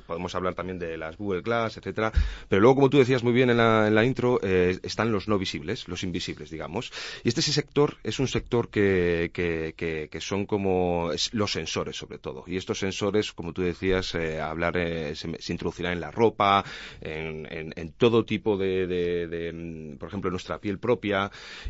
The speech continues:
Y, y la verdad es que es un mundo que, que, que va a evolucionar y la verdad es que nos va, nos va a impactar muchísimo. Pero como tú decías, la, la, la salud, ¿se juega con la salud? Pues la verdad es que los wearables, eh, tengo un dato que es que el sesenta por ciento de los wearables hoy en día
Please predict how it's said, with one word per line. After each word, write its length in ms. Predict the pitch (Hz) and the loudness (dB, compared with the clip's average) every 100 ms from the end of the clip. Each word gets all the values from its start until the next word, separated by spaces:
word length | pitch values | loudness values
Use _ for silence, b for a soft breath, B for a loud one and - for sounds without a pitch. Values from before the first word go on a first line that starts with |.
| - | -4
Y, 460 | 95 90 90 92 - | -2 0 2 0 0
y 80 | 107 | 4
la 120 | 95 | 4
verdad 120 | 98 | 4
es 80 | 117 | 0
que 80 | 143 | -2
es 80 | |
un 80 | 120 | 0
mundo 260 | 123 127 127 | 2 2 0
que, 760 | 98 92 87 82 80 78 78 - | 2 2 2 0 0 -2 -6 -6
que, 340 | 80 76 76 | -6 -6 -6
que 80 | - | -2
va 80 | 82 | 0
a 40 | |
evolucionar 460 | 95 104 - 95 98 | 2 0 0 0 2
y 40 | |
la 60 | 95 | 2
verdad 140 | 87 | 0
es 80 | 95 | -2
que 60 | - | -2
nos 100 | 92 | -2
va, 140 | 101 - | -2 -4
nos 200 | 92 85 | -6 -2
va 60 | |
a 20 | 101 | -2
impactar 380 | 90 - 90 | -4 -4 -4
muchísimo. 320 | 78 76 80 67 - B B B B - | -4 -8 -8 -8 -10 B B B B 4
Pero 160 | 104 | 4
como 180 | 104 110 | 6 6
tú 80 | 127 | 8
decías, 180 | 135 143 | 8 8
la, 220 | 135 117 | 8 8
la, 140 | 113 | 8
la 100 | 107 | 8
salud, 340 | 101 104 113 139 | 6 4 4 2
¿se 360 | - - - | -2 -4 -2
juega 180 | 107 127 | 2 4
con 140 | 127 117 | 4 2
la 60 | |
salud? 280 | 110 127 117 - | 2 0 0 0
Pues 280 | 98 90 | 0 2
la 120 | 98 95 | 2 4
verdad 140 | 110 | 4
es 60 | 113 | 2
que 60 | |
los 160 | 123 113 | 0 2
wearables, 540 | 120 123 135 135 - | 4 4 4 2 -2
eh, 880 | - 92 90 90 90 87 85 85 85 80 | -2 2 4 4 4 2 2 0 -2 0
tengo 180 | 107 117 | 0 2
un 80 | |
dato 300 | 113 117 120 | 4 4 2
que 120 | 98 104 | 2 2
es 120 | - | 2
que 240 | 113 117 | 0 0
el 140 | - 87 | 0 -2
sesenta 480 | - 90 117 127 131 | -2 0 0 2 2
por 180 | 123 | 2
ciento 360 | 107 127 120 85 | 2 -2 -2 -2
de 60 | 82 | -2
los 140 | 85 | -2
wearables 400 | 101 120 113 113 | 0 2 0 0
hoy 100 | 117 | 0
en 120 | 113 | 0
día 260 | 120 110 | 0 -2